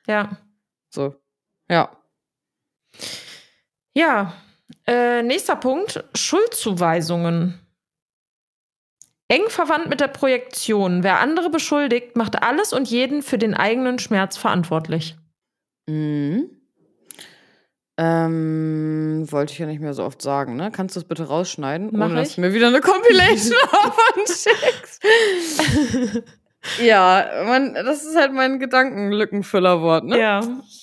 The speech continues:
Speaker 2: Ja,
Speaker 1: Wir
Speaker 2: voll.
Speaker 1: wir arbeiten dran.
Speaker 2: Wir arbeiten dran. Aber hab ich ja auch nicht in anderen Gesprächen sitz-, also weißt du, ist man ja nicht so, dass du so lange überlegst, bevor du jetzt
Speaker 1: Mhm.
Speaker 2: irgendwie antwortest meistens. Egal.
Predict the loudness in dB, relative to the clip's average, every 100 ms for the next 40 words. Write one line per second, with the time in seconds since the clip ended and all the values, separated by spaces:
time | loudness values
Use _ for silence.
0 | -20 _ _ -2 0 2 4 6 4 0
1 | -12 -16 -4 0 2 2 0 0 0 0
2 | -2 -4 _ _ _ _ -12 -6 -4 -4
3 | -6 -8 -8 -8 -12 -2 0 0 -4 -10
4 | -8 -4 -4 0 2 2 0 -2 -2 0
5 | 0 0 -2 -2 -2 -2 -8 -6 -4 -2
6 | 0 0 -2 -4 -4 -4 -4 -6 -8 -8
7 | -10 -12 -10 -6 -4 -4 -6 -2 2 6
8 | 6 4 -6 -4 0 2 2 2 0 -2
9 | -6 -6 -6 -6 -10 -10 -10 -16 _ _
10 | -20 -20 -4 0 4 4 2